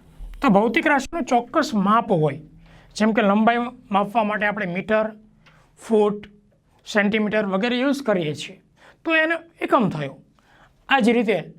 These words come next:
સમય માપવા માટે આપણે સેકન્ડ ઉપયોગ કરીએ છીએ, કલાક ઉપયોગ કરીએ છીએ, મિનિટ ઉપયોગ કરીએ છીએ, તો એ એમનો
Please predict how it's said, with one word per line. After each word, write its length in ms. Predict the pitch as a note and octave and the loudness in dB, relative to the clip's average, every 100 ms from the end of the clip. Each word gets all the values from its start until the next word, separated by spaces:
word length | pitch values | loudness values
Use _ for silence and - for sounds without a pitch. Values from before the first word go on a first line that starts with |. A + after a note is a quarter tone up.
| _ _ _ | _ _ _
સમય 260 | - C4 C4+ | -2 2 4
માપવા 280 | B3 B3 B3+ | 2 0 -2
માટે 160 | A#3 A#3 | -2 -2
આપણે 180 | A#3+ A#3+ A3 | -2 -4 -2
સેકન્ડ 280 | A#3 B3 A#3 | -2 0 -2
ઉપયોગ 320 | A3+ A3+ G#3+ A3 | -2 -2 -4 -4
કરીએ 220 | G#3 G3+ G3+ | -4 -4 -4
છીએ, 180 | G#3+ G#3+ | -10 -2
કલાક 280 | A#3 A#3 A3 | 0 0 0
ઉપયોગ 260 | G3+ G#3 G3 | -4 -6 -8
કરીએ 240 | F#3+ F#3 F3 | -8 -8 -8
છીએ, 260 | E3+ F3+ F#3 - _ - _ _ _ _ | -10 -12 -14 -20 _ -20 _ _ _ _
મિનિટ 260 | A#3 A#3+ A#3+ A3+ | 0 2 2 0
ઉપયોગ 240 | G#3 F#3+ | -2 -4
કરીએ 260 | G3 F#3 F#3 | -4 -4 -4
છીએ, 200 | F3 A3 | -6 -10
તો 160 | C#4+ D4 C4 | -8 -6 -2
એ 40 | C4+ C4 | 0 2
એમનો 180 | C4 | 2